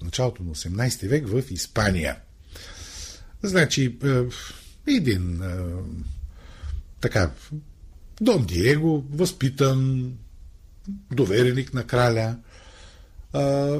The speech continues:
е впечатлен от гозбите на една жена, Клара Белмонте се казва тя. А,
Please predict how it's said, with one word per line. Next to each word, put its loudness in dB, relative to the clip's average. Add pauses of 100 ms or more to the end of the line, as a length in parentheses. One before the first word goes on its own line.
(160)
е 4
впечатлен 2
от 2
гозбите 2
на 0
една -2 (180)
жена, -2
Клара -2
Белмонте -2
се -6
казва -4
тя. -4 (1000)
А, 6